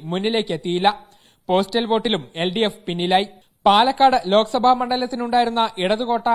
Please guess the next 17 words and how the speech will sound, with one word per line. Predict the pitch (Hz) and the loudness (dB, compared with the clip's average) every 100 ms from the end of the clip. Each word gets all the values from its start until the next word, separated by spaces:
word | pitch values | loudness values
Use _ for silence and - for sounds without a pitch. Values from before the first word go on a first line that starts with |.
| 226 | 0
എന്ന | 226 202 | -2 -4
വിശേഷണത്തിനു | 208 226 220 240 233 220 | -4 -6 -8 -10 -8 -6
കൂടിയാണ് | 220 220 214 170 131 | -4 -2 0 -2 -2
ഫലം | 185 214 214 | -2 -2 -4
പുറത്തുവന്നപ്പോൾ | 208 220 220 214 214 170 - | -6 -4 -4 -4 -2 -4 -2
പ്രഹരമേറ്റത്. | 170 185 214 190 190 196 214 - - 165 | -4 -2 -4 -4 -4 -2 -4 -8 -2 4
ഭരണവിരുദ്ധ | 185 214 247 240 233 226 | 6 4 -2 -2 -4 -2
വികാരമാണ് | 226 240 240 226 214 151 | 0 2 2 0 0 -2
തിരിച്ചടിക്ക് | 170 185 247 226 240 | -6 -4 -4 -6 -6
പിന്നിലെ | 226 226 220 202 | -6 -4 -2 2
കാരണമായി | 190 196 226 190 170 147 | 2 2 0 -2 -2 -4
വിലയിരുത്തുന്നത്. | 170 185 180 185 196 208 - _ _ 185 | -2 -2 -4 -6 -2 -4 -6 _ _ 2
അതേസമയം | 208 302 294 262 247 247 185 | 4 2 0 -2 -4 -4 -6
ബി | 202 226 | -4 -2
ജെ | 262 254 | -2 -4
പിക്ക് | 240 254 - 190 | -4 -4 -4 -2
മണ്ഡലത്തിൽ | 196 240 247 254 | -2 -2 -4 -6